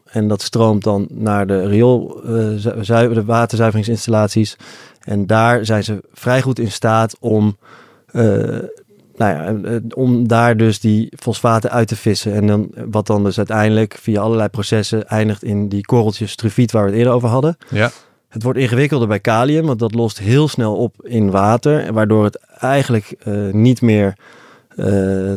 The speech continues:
Speaker 1: terug te winnen valt. En in het geval van stikstof wil je eigen-, dat zit met name in onze urine.
Speaker 2: Mhm.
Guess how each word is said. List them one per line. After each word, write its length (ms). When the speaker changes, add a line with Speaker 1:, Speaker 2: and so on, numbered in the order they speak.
Speaker 1:
terug 200
te 80
winnen 180
valt. 420
En 280
in 100
het 100
geval 220
van 120
stikstof 540
wil 160
je 80
eigen-, 400
dat 160
zit 180
met 180
name 400
in 100
onze 200
urine. 540
Speaker 2:
Mhm. 260